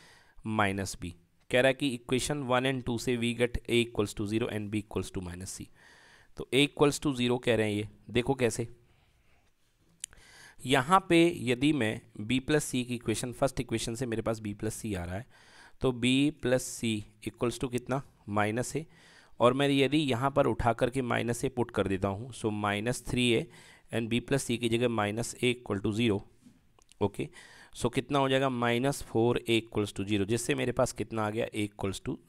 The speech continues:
zero आ गया है। अब A equals to zero put करने पर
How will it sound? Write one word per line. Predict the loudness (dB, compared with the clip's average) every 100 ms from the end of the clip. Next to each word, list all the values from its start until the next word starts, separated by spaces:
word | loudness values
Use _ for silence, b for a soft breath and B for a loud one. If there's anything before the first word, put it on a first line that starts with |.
| -2
zero | 0 0
आ | -4
गया | -8 -14
है। | -18 B B B B B B
अब | -2 0 4
A | 4
equals | 4 2 2 2 0
to |
zero | 2 0 0
put | -4
करने | 0 0 0
पर | 2 4 4